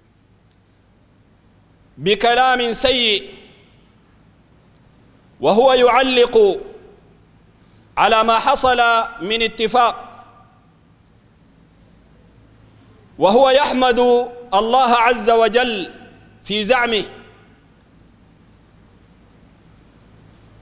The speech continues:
على أن من كان على شاكلته قد ح-، قد عرف حقيقة العسكر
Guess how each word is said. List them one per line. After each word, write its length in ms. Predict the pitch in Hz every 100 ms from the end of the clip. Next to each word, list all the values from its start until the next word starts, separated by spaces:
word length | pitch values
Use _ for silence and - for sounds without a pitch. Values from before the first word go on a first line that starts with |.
| - - -
على 320 | 139 214 262
أن 420 | 254 262 277 254 247 247 233 208 - - - - - - 135
من 340 | 160 214 226
كان 320 | 220 277 269
على 400 | 240 247 247 240
شاكلته 920 | - 240 233 240 277 269 220 220 160 - - - _ _ _ _ _ _ _ _ _ _
قد 200 | 175 190
ح-، 280 | - - 240 -
قد 200 | 208 196
عرف 400 | 208 277 262 226
حقيقة 680 | 233 233 233 269 254 - -
العسكر 600 | 214 214 254 - 220 165